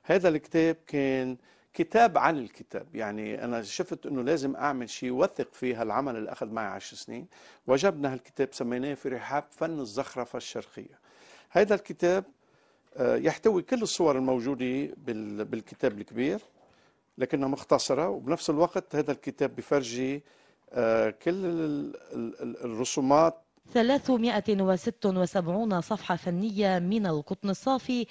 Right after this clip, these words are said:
Speaker 2: ستعمر لمئات السنوات، كما هو حال الفن المبدع الذي طوره مروان العريضي لنفسه بعدما مزج معارفه في علوم الخط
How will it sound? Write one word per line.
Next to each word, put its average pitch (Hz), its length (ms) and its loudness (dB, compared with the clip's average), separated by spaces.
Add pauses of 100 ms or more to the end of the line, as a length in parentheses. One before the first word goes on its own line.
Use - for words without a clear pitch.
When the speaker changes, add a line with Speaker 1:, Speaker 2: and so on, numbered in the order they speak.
(180)
Speaker 2:
ستعمر 214 680 0
لمئات 170 520 -2
السنوات، 165 680 -2 (140)
كما 165 200 0
هو 160 260 2
حال 190 240 -2
الفن 175 360 0
المبدع 165 500 2 (320)
الذي 190 380 2
طوره 196 640 2
مروان 175 420 2
العريضي 190 600 0
لنفسه 165 540 -4 (300)
بعدما 160 480 2
مزج 175 360 2
معارفه 160 720 0
في 170 220 -4
علوم 160 360 0
الخط 175 400 -6